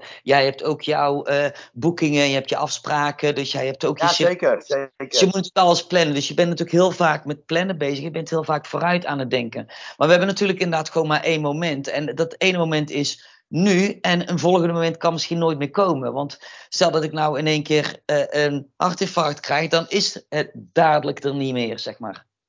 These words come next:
Speaker 2: Ja, precies.
Speaker 1: Dus
Speaker 2: Maar
Speaker 1: het
Speaker 2: dat
Speaker 1: is
Speaker 2: is wel
Speaker 1: ook
Speaker 2: eens wat voordeel. Wat je nou zegt, hè, dat is dan ook, ook een, iets van manifesteren wat je zegt. Ja, dat ik een hartaanval krijg. Ja,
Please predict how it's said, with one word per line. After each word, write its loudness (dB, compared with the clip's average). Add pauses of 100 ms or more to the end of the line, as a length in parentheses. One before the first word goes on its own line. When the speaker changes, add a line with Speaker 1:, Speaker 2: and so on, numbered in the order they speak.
(380)
Speaker 2:
Ja, -8
precies. -12 (580)
Speaker 1:
Dus 2
Speaker 2:
Maar 4
Speaker 1:
het -
Speaker 2:
dat -
Speaker 1:
is 4
Speaker 2:
is 8
wel 8
Speaker 1:
ook 4
Speaker 2:
eens -2
wat 0
voordeel. 2 (840)
Wat -6
je -6
nou 4
zegt, 0
hè, 2
dat -2
is -8
dan -2
ook, -4 (100)
ook -4
een, -8
iets -14 (720)
van -6 (120)
manifesteren -2
wat -4
je -12
zegt. -6
Ja, -2 (140)
dat -2
ik -4
een -4
hartaanval 0
krijg. -4
Ja, -20